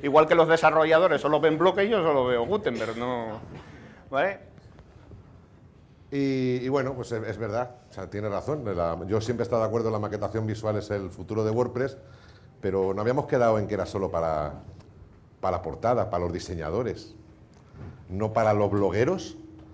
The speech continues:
Speaker 2: ¿A qué, a qué puñeta se les ocurre lo primero implementarlo
Speaker 1: En las entradas.
Speaker 2: en las entradas, ¿no? O sea, no sé, nos quejábamos de esto, que no tocaba el, los posts, pero a fin de cuentas esto es diseño, ¿no?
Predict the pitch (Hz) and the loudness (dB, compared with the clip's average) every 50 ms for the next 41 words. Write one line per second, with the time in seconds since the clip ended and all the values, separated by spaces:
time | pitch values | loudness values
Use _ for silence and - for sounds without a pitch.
0 | - - - - - - - - - - - 101 101 101 98 95 95 92 87 107 | -20 -20 -20 -20 -20 -20 -20 -20 -20 -8 -4 -2 -2 0 0 -2 -4 -4 -6 -6
1 | 104 95 135 127 127 123 131 113 131 127 120 - 107 110 127 123 123 127 - - | -6 -4 -2 -2 0 0 0 -2 -2 -2 -2 -4 -6 -6 -6 -4 -4 -6 -6 -2
2 | 117 120 117 117 113 110 120 127 120 123 - 123 110 - 120 120 113 113 113 104 | -4 -4 -2 -2 -4 -4 -2 -2 -2 -2 -4 -6 -6 -4 -6 -4 -4 -4 -6 -2
3 | - 131 127 117 120 120 113 104 - - - - - - - - - - - - | -2 0 0 0 -2 -4 -4 -4 -8 -14 -20 -20 -20 -20 -20 -20 -20 -20 -20 -20
4 | - - - _ - - _ - - 131 127 123 117 - 120 123 123 127 131 127 | -20 -20 -20 _ -20 -20 _ -16 -12 -10 -10 -10 -8 -8 -8 -6 -2 -2 -2 0
5 | 127 139 143 131 - - 127 123 117 147 175 180 160 139 120 131 147 175 196 208 | 0 0 -2 -2 -2 -2 -4 -2 2 2 4 4 4 2 2 0 -2 -4 -4 -6
6 | 175 - - - 131 113 107 107 107 110 123 120 - 175 202 - - - - - | -8 -14 -10 -6 -4 -2 -2 -4 -4 -6 -8 -6 -6 -6 -8 -8 -14 -20 -20 -20
7 | - 92 92 95 95 92 - - 101 113 107 - 117 101 - 139 147 156 165 160 | -20 -14 -12 -12 -12 -12 -12 -8 -8 -6 -4 -4 -6 -4 0 0 0 2 2 0
8 | 156 156 180 175 170 - 131 - 123 117 117 127 127 127 143 139 143 143 139 139 | 2 2 2 0 0 -4 -4 -4 -4 -4 -4 -6 -4 -4 -4 0 0 2 4 4
9 | 139 135 135 135 135 131 120 127 131 135 131 131 - 160 170 180 170 - - - | 4 4 2 2 0 -4 -8 -6 -6 -6 -8 -4 -2 -2 -2 -2 -2 -6 -14 -20
10 | - - - - - - - - - 101 101 - 117 117 120 104 120 127 123 135 | -20 -20 -20 -20 -20 -20 -20 -14 -8 -6 -4 -4 -4 -4 -4 -4 -4 -4 -4 -6
11 | 147 147 - 147 113 110 104 131 160 143 123 117 123 | -6 -6 -6 -8 -8 -6 -4 -4 -4 -4 -4 -6 -8